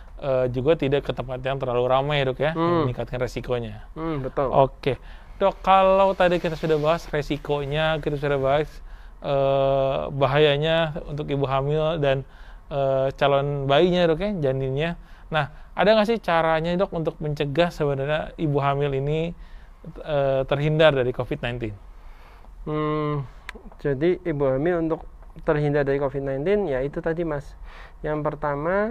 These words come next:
Speaker 2: memang harus lakukan protokol kesehatan, ya. Kemudian, eh, yang kedua itu, eh, vaksinasi, ya,
Speaker 1: Vaksinasi
Speaker 2: penting,
Speaker 1: tadi,
Speaker 2: ya.
Speaker 1: ya, penting, ya.
Speaker 2: Nah, karena kenapa, eh, semua negara mewajibkan vaksin, ya, termasuk
Speaker 1: Hmm.
Speaker 2: Indonesia?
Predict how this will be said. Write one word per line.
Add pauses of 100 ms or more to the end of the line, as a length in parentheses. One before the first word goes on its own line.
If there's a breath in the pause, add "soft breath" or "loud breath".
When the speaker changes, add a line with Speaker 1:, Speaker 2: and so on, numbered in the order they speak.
Speaker 2:
memang
harus
lakukan
protokol
kesehatan, (160)
ya. (640 loud breath)
Kemudian,
eh,
yang
kedua
itu, (240)
eh,
vaksinasi,
ya, (100)
Speaker 1:
Vaksinasi
Speaker 2:
penting,
Speaker 1:
tadi,
Speaker 2:
ya.
Speaker 1:
ya,
penting,
ya.
Speaker 2:
Nah,
karena (320 loud breath)
kenapa,
eh, (220)
semua
negara (160 loud breath)
mewajibkan
vaksin,
ya,
termasuk
Speaker 1:
Hmm.
Speaker 2:
Indonesia?